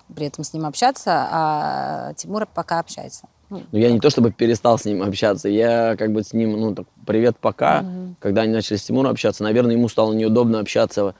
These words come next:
Speaker 2: со мной, потому что Тимур стал его друг, он так долго хотел, чтобы Тимур стал его другом, они стали друзьями, а мы с Тимуром не общаемся,
Speaker 1: Мгм.
Speaker 2: ему, наверное, стало, а, не по себе, как бы, как он может общаться с Тимуром и общаться со
Speaker 1: Мгм.
Speaker 2: мной.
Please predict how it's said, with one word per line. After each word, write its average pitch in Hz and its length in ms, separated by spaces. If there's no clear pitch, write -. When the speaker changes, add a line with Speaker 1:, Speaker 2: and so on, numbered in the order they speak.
Speaker 2:
со - 180
мной, 127 200
потому 107 260
что 92 140
Тимур 131 300
стал 110 260
его 104 260
друг, 104 240
он 95 120
так 101 160
долго 104 260
хотел, 101 440
чтобы 95 240
Тимур 107 260
стал 101 280
его 101 340
другом, 113 400
они 107 160
стали 107 260
друзьями, 113 580
а 95 200
мы 104 360
с - 80
Тимуром 101 340
не 101 60
общаемся, 143 540
Speaker 1:
Мгм. 98 40
Speaker 2:
ему, 110 160
наверное, 113 400
стало, 113 460
а, 95 540
не 104 160
по - 120
себе, 104 300
как 95 180
бы, 92 100
как - 180
он 101 100
может 101 340
общаться 101 380
с 92 60
Тимуром 110 420
и 98 40
общаться 98 380
со 101 120
Speaker 1:
Мгм. 98 80
Speaker 2:
мной. 95 200